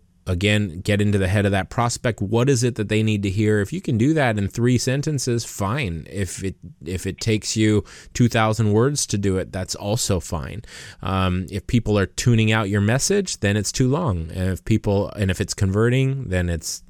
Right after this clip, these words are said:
just right. And, and so I don't, I don't stick to any particular rule. I, I, I ask myself what it is I'm trying to accomplish. I ask myself, what story do I need to tell to accomplish that? And I start writing. And again,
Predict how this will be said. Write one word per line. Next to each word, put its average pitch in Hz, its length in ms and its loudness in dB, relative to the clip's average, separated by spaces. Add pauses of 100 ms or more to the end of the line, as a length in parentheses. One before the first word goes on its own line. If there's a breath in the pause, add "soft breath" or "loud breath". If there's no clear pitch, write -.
(240)
just 87 280 -4
right. 80 380 -6
And, 85 200 -4 (440 loud breath)
and 92 240 -4
so 101 120 0
I 85 280 0
don't, 127 180 -2
I 117 140 0
don't 143 120 -2
stick - 280 -2
to 131 100 2
any 123 220 2
particular 123 500 0
rule. 139 580 2
I, 95 320 2 (320 loud breath)
I, 85 600 0 (200)
I 90 140 -4
ask 92 240 -2
myself 95 300 0
what 95 160 2
it 98 100 2
is 95 160 2
I'm 95 160 0
trying 98 220 0
to 95 80 0
accomplish. 113 640 0
I 85 260 0
ask 87 220 -6
myself, 87 320 -2
what 90 400 -4
story 98 360 4
do 95 140 4
I 95 60 2
need 98 160 2
to 87 80 -4
tell 98 300 0
to 92 120 0
accomplish 104 520 -2
that? 107 280 0
And 90 80 -6
I 92 60 0
start 87 260 0
writing. 85 420 2
And 78 680 -2
again, 87 440 0